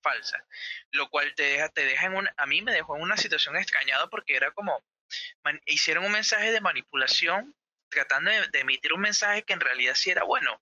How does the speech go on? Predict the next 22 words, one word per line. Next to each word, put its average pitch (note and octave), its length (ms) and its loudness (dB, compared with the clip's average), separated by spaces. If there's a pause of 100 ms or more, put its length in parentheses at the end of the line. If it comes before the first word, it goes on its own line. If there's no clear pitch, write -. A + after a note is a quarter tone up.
porque C3+ 420 -2
el, C3+ 300 0
el C#3 160 0
mensaje C#3+ 340 2
hablaba E3+ 440 2
sobre C#3 500 2
tener C3 320 0
cuidado D#3+ 400 4
sobre C#3+ 280 4
el A#2+ 120 2
fake C#3+ 320 0
news, F3 400 2 (420)
sobre, B2 800 4
sobre A#2+ 460 2
no C3 300 2
guiarse D#3 480 2
demasiado C3+ 560 2
por E3 180 2
el C#3 200 0
tema B2+ 260 0
de D#3+ 100 2
las B2 120 2